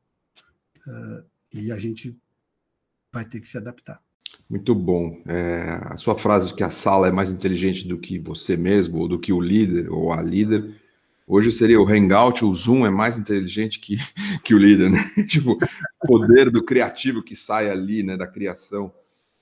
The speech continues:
Speaker 2: É, nós estamos caminhando pro fim do nesse nosso papo aqui, mas eu queria te colocar uma situação hipotética que eu fiquei pensando aqui.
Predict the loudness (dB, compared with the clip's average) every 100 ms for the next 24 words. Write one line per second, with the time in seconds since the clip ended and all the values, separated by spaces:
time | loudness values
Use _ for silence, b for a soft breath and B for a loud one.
0 | _ -4 0 2 2 0 -2 0 2 4
1 | 4 2 -2 -2 0 0 0 -4 -6 -2
2 | -2 -2 -4 -2 0 -2 0 0 0 -4
3 | -14 _ _ 0 2 2 0 -2 -2 -2
4 | 2 0 0 0 0 -2 -2 -4 0 -2
5 | 0 -2 0 -2 -2 -4 -4 -4